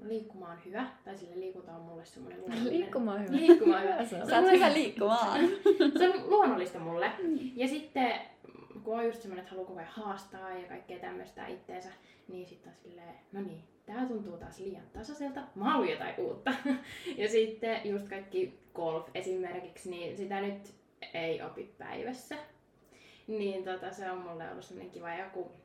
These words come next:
Speaker 1: se on esimerkiksi mulle semmonen, missä mulla ei mitään tavoitteita taas, niin se on silleen kiva, että se tasapainottaa siellä. Ja sit toi triathlon on semmonen, missä mulla on tavoitteita ja
Speaker 3: Mm.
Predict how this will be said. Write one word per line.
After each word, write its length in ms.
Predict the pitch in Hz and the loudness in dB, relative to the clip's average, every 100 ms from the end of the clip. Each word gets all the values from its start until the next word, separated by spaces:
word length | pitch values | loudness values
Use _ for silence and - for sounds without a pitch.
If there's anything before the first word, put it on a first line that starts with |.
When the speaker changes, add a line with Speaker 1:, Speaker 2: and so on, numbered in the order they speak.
| - _ _ _ - - _ _ - | -20 _ _ _ -20 -20 _ _ -14
Speaker 1:
se 200 | 202 185 | -8 -6
on 60 | |
esimerkiksi 480 | 175 180 180 175 - | -6 -6 -8 -10 -12
mulle 120 | 175 | -16
semmonen, 400 | - 180 175 170 - - - - - 170 | -14 -12 -10 -10 -12 -16 -20 -20 -10 -10
missä 160 | - | -8
mulla 100 | 180 175 | -10 -10
ei 40 | |
mitään 280 | 180 202 220 | -12 -10 -10
tavoitteita 600 | 320 - - - - - | -10 -12 -12 -14 -16 -16
taas, 360 | - - - 214 | -16 -16 -14 -14
niin 120 | 208 | -12
se 100 | 226 | -10
on 60 | 214 | -12
silleen 240 | 208 208 | -12 -12
kiva, 140 | 208 185 | -12 -14
että 120 | - | -16
se 60 | - | -20
tasapainottaa 800 | 180 254 220 240 240 - 233 233 | -16 -14 -12 -12 -12 -12 -12 -10
siellä. 280 | 226 226 220 | -8 -8 -10
Ja 80 | 214 | -12
sit 140 | - | -14
toi 120 | 185 | -14
triathlon 440 | 185 185 190 185 180 | -12 -12 -12 -12 -14
on 60 | |
semmonen, 300 | 170 170 165 | -16 -16 -14
missä 260 | 165 - 165 | -16 -18 -16
mulla 180 | 190 254 | -8 -4
on 120 | 247 | -4
tavoitteita 720 | 247 240 247 - 240 233 233 | -4 -8 -10 -14 -12 -12 -10
ja 140 | 233 226 - - | -12 -12 -18 -8
Speaker 3:
Mm. 220 | 320 262 | -4 -4